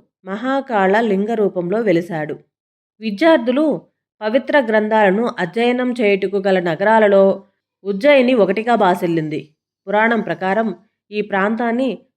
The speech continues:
చంద్రసేనుడు అనే మహారాజు పరిపాలిస్తూ ఉండేవాడు. ఆయన మహాశివ భక్తుడు. తన పూర్తి కాలాన్ని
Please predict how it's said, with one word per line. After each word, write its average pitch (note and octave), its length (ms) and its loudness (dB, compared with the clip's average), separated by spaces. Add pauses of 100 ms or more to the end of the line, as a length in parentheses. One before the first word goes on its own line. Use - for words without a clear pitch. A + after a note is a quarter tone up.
(140)
చంద్రసేనుడు A3+ 680 0
అనే G3 200 2
మహారాజు G3 640 -2
పరిపాలిస్తూ F#3+ 680 -2
ఉండేవాడు. D#3+ 500 -4 (480)
ఆయన G#3 520 -2 (320)
మహాశివ G#3+ 540 -2
భక్తుడు. E3 460 -4 (720)
తన G#3+ 120 -2
పూర్తి A#3 480 -4
కాలాన్ని F#3 760 0